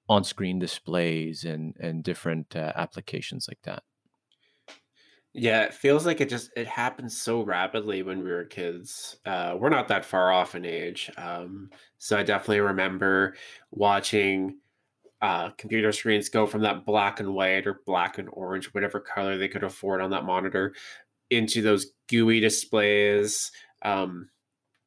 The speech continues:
Speaker 2: it was always so fascinating, and I, I can definitely relate to that because
Speaker 1: Mm-hmm.
Speaker 2: it, it really just kind of, like, it got your imagination going into it. So, like, you said you start,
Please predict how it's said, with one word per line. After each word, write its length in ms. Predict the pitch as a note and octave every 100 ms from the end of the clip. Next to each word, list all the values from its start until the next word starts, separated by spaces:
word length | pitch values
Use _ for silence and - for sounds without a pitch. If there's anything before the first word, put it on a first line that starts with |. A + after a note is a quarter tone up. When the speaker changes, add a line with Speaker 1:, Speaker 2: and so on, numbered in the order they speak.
| _ _ - -
Speaker 2:
it 100 | A2
was 440 | A2+ A2+ A2 - - _ _ _ -
always 340 | B2 C3+ C3+ C#3
so 100 | B2+
fascinating, 800 | A2+ G2+ G2+ G#2 G2+ G2+ G2+ G#2+
and 340 | F#2 F#2 F#2+ F#2+ -
I, 160 | G#2+ A2
I 140 | A#2 A2+
can 160 | B2
definitely 340 | G#2+ G2+ - G#2
relate 320 | F#2 F2+ G2+
to 100 | -
that 200 | F#2 E2+
because 680 | F2+ - F2 E2 E2 F#2 - -
Speaker 1:
Mm-hmm. 40 |
Speaker 2:
it, 180 | E2+ -
it 140 | F#2
really 220 | F#2 G2 F#2+
just 160 | F#2
kind 160 | - G2+
of, 60 |
like, 340 | F#2 F2 - - - -
it 80 | E3
got 200 | G#3+ A3
your 80 | F#3+
imagination 720 | D3+ C#3 C3 G#2 G2 G2+ G#2
going 320 | F#2 E2 E2
into 320 | E2+ F2 -
it. 220 | - - _ - - - _ _ - - - -
So, 380 | - C#3 C3+
like, 320 | C3+ C#3 C#3 _ _ _ _ _ _ _ _ _ _ _ _ _ _ -
you 80 | C3
said 240 | - D3+
you 80 | C#3+
start, 420 | E3+ D#3 C#3+ -